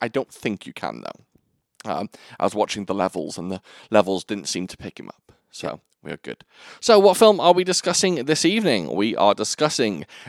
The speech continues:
two thousand twenty-one's Raging Fire, uh, the Donnie Yen movie directed by Benny Chan. And, uh, at the top of the show, we usually talk about what we've seen and what we've been up to. And, uh,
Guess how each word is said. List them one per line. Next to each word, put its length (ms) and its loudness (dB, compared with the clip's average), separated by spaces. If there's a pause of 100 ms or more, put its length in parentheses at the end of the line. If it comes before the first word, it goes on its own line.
(120)
two 320 -2
thousand 540 -4
twenty-one's 920 -2 (140)
Raging 720 2
Fire, 720 4 (500)
uh, 380 2 (200)
the 240 -2
Donnie 280 4
Yen 240 4
movie 240 0
directed 420 0
by 140 -2
Benny 260 -6
Chan. 440 2 (360)
And, 260 -4
uh, 180 4
at 120 0
the 80 -16
top 400 -6
of 160 -6
the 240 -2
show, 280 -2
we 120 -6
usually 280 -6
talk 240 -6
about 200 -2
what 160 -2
we've 160 -10
seen 520 -6
and 200 -10
what 120 -10
we've 160 -12
been 160 -8
up 220 -6
to. 280 -2 (440)
And, 220 -4
uh, 140 2